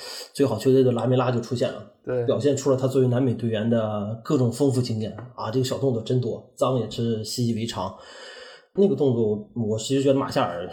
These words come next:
Speaker 1: 太不冷静了，因为是拉梅拉先动手嘛，
Speaker 2: 嗯。
Speaker 1: 对吧？马夏尔如果是一个经验丰富的球员，他就应该当时倒地捂脸打滚儿，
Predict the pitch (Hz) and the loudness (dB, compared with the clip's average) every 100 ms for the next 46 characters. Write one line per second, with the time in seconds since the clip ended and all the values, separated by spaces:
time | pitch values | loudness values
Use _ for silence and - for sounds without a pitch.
0 | - - 127 110 95 104 101 - 135 139 | -12 -4 -2 -2 -6 -6 -8 -4 0 0
1 | 127 123 135 131 127 120 117 - - - | 2 2 2 0 0 0 0 -4 -10 -8
2 | 139 139 120 104 107 - 143 113 117 120 | -6 -6 -6 -6 -4 0 2 2 2 0
3 | 117 113 110 113 101 101 120 110 123 117 | 0 -4 -2 0 0 0 -2 0 0 0
4 | 101 101 98 - 123 117 120 113 107 135 | -2 -2 -4 -2 -2 2 2 2 2 0
5 | 127 117 98 113 98 113 127 113 107 113 | 0 -2 -2 -4 -4 0 2 2 -2 -2
6 | 104 - | -4 -8